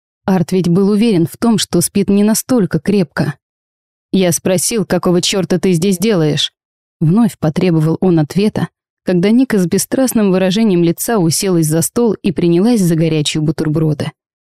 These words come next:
Два положила себе, а еще пару оставила на противне, как бы намекая, что она позаботилась и о нем, Артуре. "Временно поживу, пару дней, не больше. А что,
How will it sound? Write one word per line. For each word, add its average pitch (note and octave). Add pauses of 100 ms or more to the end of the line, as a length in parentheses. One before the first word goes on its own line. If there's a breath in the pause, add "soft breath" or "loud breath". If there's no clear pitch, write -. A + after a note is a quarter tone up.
(120)
Два F#3
положила E3+
себе, F3
а F#3
еще F#3
пару B3
оставила A3+
на A#3+
противне, D#3 (320)
как E3+
бы E3
намекая, F3
что F#3
она F3+
позаботилась G3+
и C4
о C#4
нем, D3+ (220)
Артуре. D#3 (920)
"Временно A#3+
поживу, F3 (340)
пару D#4
дней, B3+
не A3+
больше. G3 (460)
А C#4+
что, A#3+